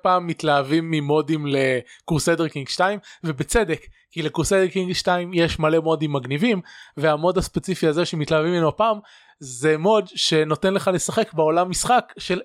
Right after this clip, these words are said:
אלדר סקרולס. אה, וזה, אה, מכל ה-, כאילו, אני חושב שהפעם הראשונה שאמרתי, "אה, אני אנסה מוד כזה", זה היה לעולם של הוויצ'ר, והפעם השנייה זה עכשיו, כי נגיד... יש את המודים של משחקי הכס, או כאילו יותר נכון של Song and Ice of Fire,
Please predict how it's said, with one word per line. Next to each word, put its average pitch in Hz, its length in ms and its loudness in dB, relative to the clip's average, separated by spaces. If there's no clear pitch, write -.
אלדר 196 220 0
סקרולס. 127 500 -6
אה, 147 240 4
וזה, 151 680 2
אה, 151 440 2
מכל 180 500 2
ה-, 240 360 4
כאילו, 185 320 2
אני 180 160 0
חושב - 160 0
שהפעם 233 300 2
הראשונה 220 300 0
שאמרתי, 196 460 0
"אה, 190 140 4
אני 175 140 -2
אנסה 165 240 0
מוד 175 200 0
כזה", 156 240 -2
זה 143 100 0
היה 143 160 6
לעולם 147 300 2
של 147 140 -4
הוויצ'ר, 196 460 2
והפעם 160 840 4
השנייה 165 240 -2
זה 156 100 0
עכשיו, 127 360 0
כי 170 120 -2
נגיד... 185 300 0
יש 214 240 2
את - 40 -2
המודים 214 400 0
של 185 220 -2
משחקי 175 400 -2
הכס, 277 600 0
או 165 180 2
כאילו 156 160 -2
יותר 151 260 0
נכון 147 200 -4
של 147 120 -4
Song 151 340 0
and 151 400 -2
Ice 175 240 0
of - 60 -8
Fire, 285 440 4